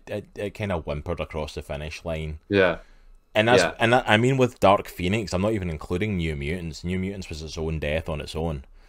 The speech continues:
Speaker 2: It's
Speaker 1: You
Speaker 2: awful.
Speaker 1: know? Um, so just quick shout out, actually, with Queen Gaming Team coming in here. She's a helper over on a Facebook gaming page called Digital Unicorn Gaming. Um, I can't do a shout out link, so I just wanted to pull the link for them here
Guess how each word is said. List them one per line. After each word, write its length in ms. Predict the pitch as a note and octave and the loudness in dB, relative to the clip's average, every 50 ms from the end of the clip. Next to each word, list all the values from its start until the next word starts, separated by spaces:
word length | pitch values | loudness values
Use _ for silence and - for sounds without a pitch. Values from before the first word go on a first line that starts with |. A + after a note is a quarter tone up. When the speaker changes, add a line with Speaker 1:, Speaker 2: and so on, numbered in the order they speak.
| - - - _ _ _ _ | -20 -20 -20 _ _ _ _
Speaker 2:
It's 100 | - - | -20 -16
Speaker 1:
You 60 | - | -14
Speaker 2:
awful. 180 | - - D#2+ D#2 | -10 -8 -8 -6
Speaker 1:
know? 220 | D2+ D2 D2+ D2+ D#2+ _ _ _ _ _ _ - _ - - | -6 -8 -8 -10 -12 _ _ _ _ _ _ -20 _ -20 -12
Um, 280 | - F2+ F2 F2 F2 F2 | -8 -6 -4 -4 -6 -6
so 100 | - A#2+ | -8 -6
just 140 | F3+ - - | -6 -2 2
quick 180 | G3 F#3 - | 2 2 4
shout 200 | - - C#3+ C#3+ | 4 4 4 4
out, 140 | C#3+ C#3+ C#3+ | 4 4 2
actually, 280 | B2+ B2 B2 - - B2+ | 2 0 -4 -4 -6 -6
with 160 | A#2 G#2+ - | -6 -8 -10
Queen 200 | - - B2 A#2 | -10 -8 -8 -6
Gaming 240 | G#2 G#2 G2+ G#2+ A2 | -4 -4 -4 -4 -4
Team 120 | G#2+ A#2+ A2+ | -6 -8 -8
coming 240 | - A#2+ A#2 A#2 A#2 | -8 -8 -8 -6 -6
in 80 | A2+ | -6
here. 200 | A2 A2+ A#2+ B2 | -6 -6 -6 -8
She's 260 | A#2 - A2 A2 G2+ | -8 -8 -6 -6 -4
a 180 | G2+ F#2+ F#2+ F#2+ | -2 -2 -2 -2
helper 360 | F#2 G2+ G2 F2+ - - - - | -2 -4 -6 -6 -6 -8 -8 -8
over 340 | F#2 F#2+ F#2 F2+ G2 - | -6 -6 -4 -4 -4 -4
on 400 | - D2 F2 F#2 F2+ F2+ F2 E2 - | -4 -4 -6 -4 -4 -6 -6 -8 -10
a 80 | - - - - - | -12 -14 -14 -12 -8
Facebook 440 | A#2+ C#3+ C#3 - - G#2+ G#2 - | -6 -6 -6 -6 -8 -10 -12 -10
gaming 260 | - F2+ F2 F2 F2+ F2 | -8 -8 -8 -6 -8 -8
page 320 | - F#2+ F2+ F2+ E2+ - | -8 -10 -10 -10 -10 -10
called 300 | - F2+ E2 E2 E2 D#2 | -10 -8 -6 -6 -6 -6
Digital 340 | E2 E2+ E2+ F2 - E2 E2+ | -8 -8 -8 -6 -8 -8 -8
Unicorn 480 | D2+ F2 F#2 G#2 - - B2 A#2 A#2+ | -8 -8 -8 -8 -8 -6 -6 -6 -6
Gaming. 400 | A2 A2 A2 A2+ B2 D3 E3+ F3+ - - _ - - - - _ _ - - | -4 -4 -4 -4 -4 -4 -4 -6 -8 -10 _ -20 -20 -20 -20 _ _ -12 -6
Um, 200 | F2 F2 F2 F2 | -4 -4 -4 -4
I 60 | F#2 | -6
can't 240 | F2+ - A#2 A2+ A2 - | -6 -4 -4 -4 -4 -2
do 100 | A2 G#2 | -4 -4
a 40 | |
shout 300 | G2 - - A2 G#2+ - - | -4 -2 -2 -2 -2 -2 -2
out 160 | G#2+ G#2 - | -6 -6 -6
link, 240 | - G#2 G#2 G2+ - | -6 -6 -6 -6 -8
so 200 | - - G2 - | -6 -6 -4 -4
I 80 | F2 | -4
just 120 | F2 F2+ - | -6 -6 -8
wanted 160 | G#2+ - E2+ | -10 -12 -12
to 60 | - F2 | -14 -16
pull 240 | - - G2 F#2+ F#2 | -14 -10 -8 -8 -6
the 80 | F2 E2 | -6 -6
link 240 | E2+ E2+ E2+ - - | -6 -6 -6 -8 -10
for 240 | - - E2+ E2+ D#2 | -12 -8 -8 -6 -6
them 140 | D#2+ D#2+ D#2+ | -6 -8 -8
here 400 | E2 - - D#3 F3 G3 F#3+ D#3+ | -10 -8 -6 -4 -2 -2 -2 -4